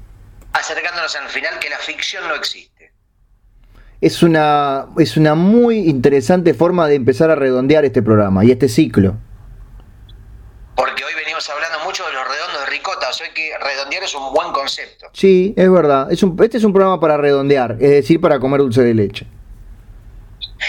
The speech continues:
Speaker 1: No para cuadraturar. ¿Cómo sería en vez de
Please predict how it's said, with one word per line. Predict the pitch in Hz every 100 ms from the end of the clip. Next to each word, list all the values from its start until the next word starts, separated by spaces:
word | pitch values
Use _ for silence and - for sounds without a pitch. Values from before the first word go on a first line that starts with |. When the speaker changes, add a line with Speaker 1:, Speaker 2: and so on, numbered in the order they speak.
| - -
Speaker 1:
No | 131 165 233
para | 208 180 147 - -
cuadraturar. | 165 156 147 139 139 175 175 147
¿Cómo | 208 214
sería | 175 156 139 120
en | 120 123
vez | 156 147
de | 151 156 -